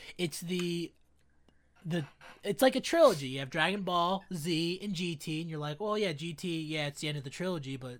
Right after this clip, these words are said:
and it's not good, but, like, it's still the end, so, you know,' but then we got Dragon Ball Super, and I'm, I have very mixed feelings about it still. Which, I mean, like, at least with G T, I had, like, the feelings of, like, yeah, this isn't good, but,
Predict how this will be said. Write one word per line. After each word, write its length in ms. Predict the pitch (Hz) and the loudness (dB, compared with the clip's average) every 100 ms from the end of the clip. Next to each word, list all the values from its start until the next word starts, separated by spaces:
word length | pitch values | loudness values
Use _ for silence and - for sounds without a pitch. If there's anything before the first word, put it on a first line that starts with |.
| - | -12
and 120 | 147 | -10
it's 120 | 131 | -6
not 180 | 160 135 | -4 -4
good, 280 | 123 156 135 | -2 -2 -4
but, 120 | 123 | -8
like, 160 | 117 117 | -12 -12
it's 100 | - | -10
still 200 | 151 123 | -8 -8
the 140 | 117 | -4
end, 360 | 135 143 127 139 | -2 -2 -4 -8
so, 220 | - 120 | -8 -10
you 140 | 117 | -8
know,' 220 | 117 113 117 | -8 -8 -10
but 220 | 120 117 - - - - - - - - - | -10 -12 -14 -20 -20 -20 -20 -20 -20 -14 -4
then 120 | 170 | 2
we 80 | 220 | 4
got 140 | 202 | 6
Dragon 220 | 202 202 | 6 8
Ball 120 | 202 | 8
Super, 440 | 185 208 175 143 120 | 6 6 2 2 -2
and 200 | 113 120 | -4 -4
I'm, 500 | 127 131 131 127 120 - - | -4 -4 -4 -6 -8 -16 -8
I 60 | |
have 120 | 147 139 | -4 -2
very 220 | 147 147 | 0 0
mixed 480 | 143 - - - - - - | 0 -4 -10 -14 -18 -20 -14
feelings 460 | - 160 139 117 110 | -4 -2 -2 -2 -4
about 240 | 110 107 | -6 -8
it 80 | 113 | -10
still. 400 | - 113 107 110 _ _ _ - _ _ _ _ _ _ _ 143 | -10 -8 -8 -10 _ _ _ -20 _ _ _ _ _ _ _ -6
Which, 360 | 135 - - 135 | -6 -6 -8 -4
I 80 | |
mean, 140 | 139 147 | -2 0
like, 140 | 139 | 0
at 40 | 143 | 0
least 220 | 180 185 | 2 0
with 80 | 147 | -2
G 160 | 165 | -4
T, 240 | 143 165 147 | -2 2 2
I 80 | |
had, 240 | 127 131 127 | 4 2 0
like, 160 | 131 | -4
the 80 | 120 | -6
feelings 400 | - 131 127 123 | -4 -2 -2 -4
of, 80 | 120 | -6
like, 240 | 117 113 | -6 -4
yeah, 160 | 185 185 | 0 2
this 140 | 180 | 0
isn't 240 | 190 175 127 | 0 0 0
good, 420 | 131 117 98 101 | 0 -2 -4 -10
but, 280 | - 107 104 | -8 -8 -10